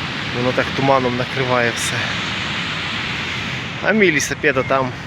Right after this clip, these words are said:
мене жде. Я думаю, а чого його тягнуть вниз, потім вверх. Там оставив все, що нужно, взяв з собою і пішов вниз. Покупався,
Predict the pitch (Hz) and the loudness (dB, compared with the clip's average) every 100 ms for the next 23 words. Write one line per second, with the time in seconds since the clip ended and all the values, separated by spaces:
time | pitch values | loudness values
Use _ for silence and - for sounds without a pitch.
0 | 131 123 117 113 - 113 104 - - - | -2 0 2 2 2 0 0 -6 -6 -8
1 | - - - - - - - - 127 127 | -8 -8 -8 -8 -8 -8 -4 -2 0 2
2 | 127 175 151 131 131 123 107 127 117 - | 4 4 2 2 -4 -6 -6 -4 -4 -4
3 | - - - - 123 117 107 139 131 - | -8 -8 -8 -2 -2 0 0 0 0 -8
4 | - - - - - - - - - - | -10 -10 -10 -8 -8 -8 -8 -8 -8 -8
5 | - 160 151 135 - 190 160 143 135 - | -2 0 2 2 4 4 4 2 -2 -4
6 | - 185 - 151 151 139 139 165 220 - | 0 2 4 4 2 2 4 4 4 2
7 | 185 175 170 147 143 - - - - - | -2 2 2 2 0 -6 -10 -10 -8 -6
8 | - - 160 151 139 135 127 - - - | -2 0 0 -2 -2 -2 -2 -6 -8 -8
9 | - - - - - - - - - 160 | -8 -8 -10 -10 -8 -8 -8 -6 -2 -2
10 | 175 262 277 - 226 | 4 6 6 4 2